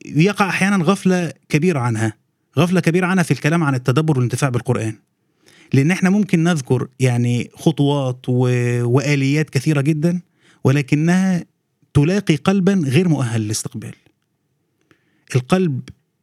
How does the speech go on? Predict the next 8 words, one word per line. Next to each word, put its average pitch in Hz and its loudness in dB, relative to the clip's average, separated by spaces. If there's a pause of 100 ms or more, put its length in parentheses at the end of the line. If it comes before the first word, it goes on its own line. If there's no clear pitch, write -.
(120)
إيه، 131 0 (100)
أمراضه 165 0
مؤثرة 147 0
في، 123 -4
في - -10
الانتفاع 120 -2
بالقرآن. 113 -8 (880)
والقرآن، 139 0